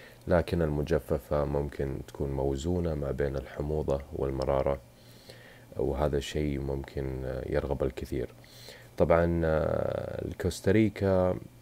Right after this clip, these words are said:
أو محاصيل كوستاريكا بشكل عام تنفع أكثر شيء للتقطير، لكن طبعًا تنفع برضو اسبريسو، وخلينا نجربها مع بعض كاسبريسو. تمام؟ طبعًا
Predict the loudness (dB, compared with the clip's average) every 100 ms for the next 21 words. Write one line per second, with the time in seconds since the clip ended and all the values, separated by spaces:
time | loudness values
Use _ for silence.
0 | -4 -2 -2 -4 -4 -2 -2 0 -2 -2
1 | 0 0 0 -2 -4 -2 -4 -2 -2 -2
2 | -2 -4 -4 -8 -4 -2 -2 -2 -4 -2
3 | -4 -4 -4 -2 -2 -4 -2 -2 -2 -4
4 | -10 -10 -8 -6 -8 -8 -6 -6 -6 -14
5 | -20 -20 -20 -20 -20 -20 -20 -2 4 4
6 | 4 0 0 0 0 0 -2 -6 -10 -18
7 | -20 -10 -2 -2 2 2 2 0 -2 -8
8 | -4 -4 -2 -4 -4 -6 -12 -20 -20 -20
9 | -16 -10 -4 0 0 -2 0 0 0 -2
10 | -2 -2 -2 -4 -8 -10 -10 -6 -6 -4
11 | -6 -6 -10 -14 -6 -4 -4 -4 -10 -18
12 | -20 -20 -20 -20 -20 -20 -8 2 4 4
13 | 2 0